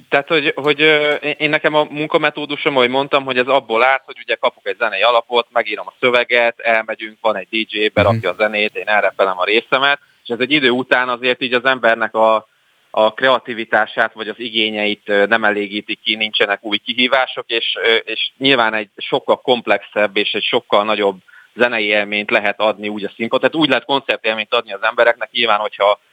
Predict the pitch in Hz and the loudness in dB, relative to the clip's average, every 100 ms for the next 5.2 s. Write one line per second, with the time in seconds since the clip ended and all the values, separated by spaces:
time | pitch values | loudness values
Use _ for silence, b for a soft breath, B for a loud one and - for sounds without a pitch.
0 | _ - 101 110 117 120 107 101 95 - | _ 0 2 2 2 -2 -2 -4 -4 -4
1 | 98 101 - 107 104 107 98 104 104 - | -4 -4 -2 -2 0 0 0 0 0 0
2 | 101 92 87 85 101 - 95 95 98 - | -2 -2 -4 -6 -6 -2 -2 -2 -6 -10
3 | 110 - - 110 104 98 101 104 101 - | -16 -16 -4 -4 -2 -6 -4 -4 -4 -6
4 | 95 92 95 95 - 92 90 82 82 87 | -6 -2 0 0 -4 -10 -10 -6 -6 0
5 | 95 | 0